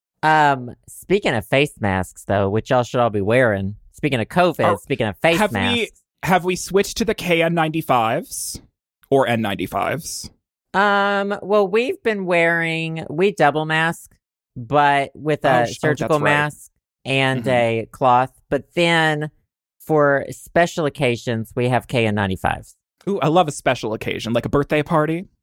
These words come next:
Speaker 1: No, like when we were, had to be at the airport.
Speaker 2: Oh, yeah, yeah, yeah.
Speaker 1: K N ninety-fives.
Speaker 2: Mm.
Speaker 1: Um, and, like, when the dog, we had to, we had a session with Piggy's dog trainer, K N ninety-fives.
Speaker 2: What kind of mask do you give
Speaker 1: Um,
Speaker 2: Piggy to wear?
Speaker 1: Piggy doesn't have a mask.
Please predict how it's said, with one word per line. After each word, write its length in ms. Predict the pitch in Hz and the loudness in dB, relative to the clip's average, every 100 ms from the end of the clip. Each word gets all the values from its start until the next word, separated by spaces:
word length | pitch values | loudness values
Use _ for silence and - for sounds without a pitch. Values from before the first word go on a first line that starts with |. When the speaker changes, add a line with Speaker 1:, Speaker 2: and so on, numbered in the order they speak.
| _ _ | _ _
Speaker 1:
No, 640 | 185 202 208 202 196 196 196 | -6 -2 0 2 2 0 0
like 260 | 175 165 - | -2 -2 -4
when 240 | 156 175 | -2 0
we 140 | 170 160 | 2 0
were, 100 | 151 | 0
had 200 | 156 143 | 0 0
to 60 | 135 | 0
be 80 | |
at 80 | 127 | -2
the 100 | 107 | 0
airport. 480 | 110 104 107 95 95 _ _ _ _ _ | 0 0 0 0 -2 _ _ _ _ _
Speaker 2:
Oh, 180 | 131 117 | -2 0
yeah, 0 | |
yeah, 60 | 101 | 0
yeah. 60 | 110 | 0
Speaker 1:
K 120 | 120 | 0
N 80 | 113 | 2
ninety-fives. 640 | 104 98 98 95 90 - _ _ _ _ - | 0 0 0 0 -4 -12 _ _ _ _ -4
Speaker 2:
Mm. 80 | |
Speaker 1:
Um, 600 | 123 123 120 117 113 113 117 - | 0 4 4 2 0 -6 -8 -2
and, 120 | 147 | 2
like, 200 | 139 143 | 2 0
when 100 | 135 | -2
the 80 | 120 | 2
dog, 280 | 120 113 120 | 2 2 0
we 140 | 135 | -2
had 100 | 127 | 0
to, 200 | 127 107 | 0 0
we 100 | 101 | -2
had 100 | 123 | 0
a 60 | 117 | 0
session 320 | - 117 127 | 0 -2 -2
with 100 | 110 | -4
Piggy's 260 | 127 110 101 | -4 -4 0
dog 280 | 110 104 - | 2 0 0
trainer, 480 | 110 104 101 101 - _ _ _ - | -2 0 0 -2 -6 _ _ _ -4
K 180 | 127 | -2
N 60 | 107 | 0
ninety-fives. 720 | 101 101 - 95 95 92 - _ _ _ | 0 -2 0 0 0 -4 -12 _ _ _
Speaker 2:
What 160 | 160 214 | -6 -2
kind 140 | 277 | 0
of 40 | 220 | 0
mask 240 | 196 123 | 0 2
do 60 | 120 | 2
you 60 | 110 | 2
give 80 | 104 | 0
Speaker 1:
Um, 60 | |
Speaker 2:
Piggy 320 | 170 101 98 - - - | -2 -2 -4 -8 -18 -6
to 100 | 110 | -4
wear? 240 | 76 76 - _ _ _ - | -2 -4 -10 _ _ _ -2
Speaker 1:
Piggy 140 | 202 466 | 0 2
doesn't 240 | 494 339 | 0 0
have 160 | 170 196 | 0 0
a 60 | |
mask. 400 | 151 113 107 - | 0 0 -2 -8